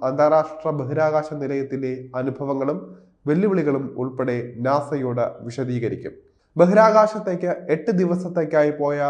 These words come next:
സുനിതയും ബുച്ചും ഇരുന്നൂറ്റി എൺപത്തിയാറ് ദിവസങ്ങൾ തങ്ങിയ ശേഷമാണ് ഭൂമിയിലേക്ക് മടങ്ങിയെത്തുന്നത്. ഇരുവരും നാലായിരത്തി അഞ്ഞൂറ്റി എഴുപത്തിയാറ് തവണ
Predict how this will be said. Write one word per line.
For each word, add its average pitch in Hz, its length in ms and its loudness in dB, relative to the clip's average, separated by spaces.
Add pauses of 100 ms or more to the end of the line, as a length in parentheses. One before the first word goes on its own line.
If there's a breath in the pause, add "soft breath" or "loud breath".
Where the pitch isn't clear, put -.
(160)
സുനിതയും 143 500 -2
ബുച്ചും 123 300 -4 (560 soft breath)
ഇരുന്നൂറ്റി 165 420 0
എൺപത്തിയാറ് 180 640 4
ദിവസങ്ങൾ 156 360 -4 (100)
തങ്ങിയ 139 320 0
ശേഷമാണ് 123 520 -2 (240)
ഭൂമിയിലേക്ക് 131 680 -4 (240)
മടങ്ങിയെത്തുന്നത്. 113 640 -4 (580)
ഇരുവരും 151 340 2 (220)
നാലായിരത്തി 165 560 4
അഞ്ഞൂറ്റി 170 440 -2
എഴുപത്തിയാറ് 156 680 0
തവണ 143 200 -2